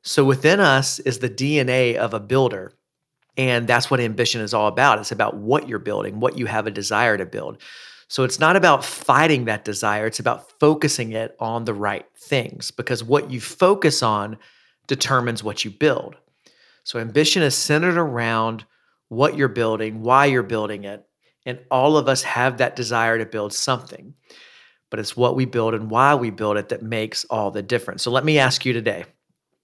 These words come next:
get this in your mind. What are you building in your life right now? What are you building in your life right now?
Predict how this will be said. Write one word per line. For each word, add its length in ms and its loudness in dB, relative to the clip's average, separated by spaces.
get 180 0
this 200 0
in 80 -2
your 120 2
mind. 400 -2
What 400 2
are 80 -2
you 340 -2
building 640 0
in 200 -4
your 200 -2
life 600 -4
right 300 -6
now? 400 -14
What 280 -2
are 40 4
you 140 0
building 480 0
in 180 -4
your 140 -2
life 400 -2
right 320 -4
now? 420 -12